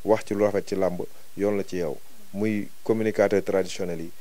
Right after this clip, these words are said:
ñu arrêté tamit naan violence bi ci làmb. Làmb amul violence. Làmb amul benn violence. Ay noble ak kilifa rek ñoo koy seetaan. Du dëgg. Tey sport ak ay yu gën a ëpp violence làmb mi ngi fi. Te doo dégg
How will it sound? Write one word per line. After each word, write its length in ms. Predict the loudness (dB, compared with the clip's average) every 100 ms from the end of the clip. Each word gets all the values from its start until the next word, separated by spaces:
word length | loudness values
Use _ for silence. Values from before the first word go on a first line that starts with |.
| -8 -4
ñu 120 | 0
arrêté 240 | 4 4 2
tamit 200 | 0 0
naan 220 | -2 -2
violence 400 | 0 0 0 -2
bi 80 | -4
ci 80 |
làmb. 260 | -2 -2 0
Làmb 200 | 0 2
amul 200 | 0 -2
violence. 440 | -2 -2 -2 -4 -8 -10 -10 -10 -10 -10 -10 -10 -8
Làmb 240 | 0 2 2
amul 220 | 0 -2
benn 180 | -4 -4
violence. 380 | -2 -2 -2 -2
Ay 140 | -2
noble 340 | 0 0 0 -2
ak 80 | -6
kilifa 300 | -8 -6 -6
rek 120 | -8 -6
ñoo 120 | -6
koy 140 | -6
seetaan. 280 | -6 -8 -8 -8 -10 -10 -10 -10 -8
Du 80 | 2
dëgg. 220 | 4 4 2 -8 -10 -2
Tey 180 | 2 4 2
sport 340 | 4 4 4 2
ak 180 | -2 0
ay 300 | 0 0 -4 -8
yu 80 | -2
gën 140 | 2 2
a 40 |
ëpp 260 | 2 -2 -4 0
violence 400 | 2 2 0 0
làmb 220 | 0 -2
mi 100 | -4
ngi 80 | -6
fi. 160 | -6 -8 -8 -8 -10 -10 -8 -8 -8 -2
Te 100 | 2
doo 180 | 4 4
dégg 200 | 4